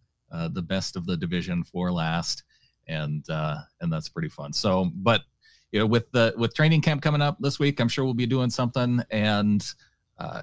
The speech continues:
and then here we go into our regular season, Seahawkerspodcast dot com, if you wanna check it out. Thanks for having Clinton on last week. Uh,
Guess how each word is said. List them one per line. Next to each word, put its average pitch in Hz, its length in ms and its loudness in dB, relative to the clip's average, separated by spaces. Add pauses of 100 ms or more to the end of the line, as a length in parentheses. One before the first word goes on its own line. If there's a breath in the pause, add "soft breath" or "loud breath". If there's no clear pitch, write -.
and 87 240 0
then 92 140 0
here 101 160 -2
we 104 120 0
go 101 260 0
into 95 200 0
our 98 360 0
regular 101 300 0
season, 110 280 0
Seahawkerspodcast 104 1000 -2
dot 104 240 -2
com, 117 280 -2
if 117 120 -4
you 101 60 -4
wanna 101 200 0
check - 260 -6
it 104 60 -6
out. 104 220 -2
Thanks 104 180 -4
for 104 60 -4
having 98 200 0
Clinton 123 300 0
on 113 140 4
last 110 320 2
week. 107 300 0
Uh, 95 180 0